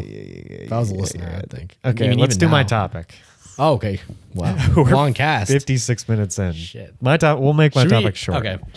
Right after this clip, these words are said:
Speaker 1: We'll make my topic short. Or should we do? Do you wanna record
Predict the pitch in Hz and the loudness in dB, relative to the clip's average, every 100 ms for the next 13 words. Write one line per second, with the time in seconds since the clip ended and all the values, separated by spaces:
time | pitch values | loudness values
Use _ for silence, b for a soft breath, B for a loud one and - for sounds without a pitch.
0 | B B B B B B _ 120 117 113 | B B B B B B _ 0 4 2
1 | 104 90 82 - - - - - 80 127 | 2 -2 -4 -10 -12 -14 -18 -8 0 0
2 | - 196 214 147 139 175 165 160 147 - | 0 -4 -6 -4 0 2 2 0 -2 -10
3 | - - 113 135 160 180 143 - 123 131 | -20 -12 -2 0 2 0 -2 -2 0 2
4 | 151 147 | 2 0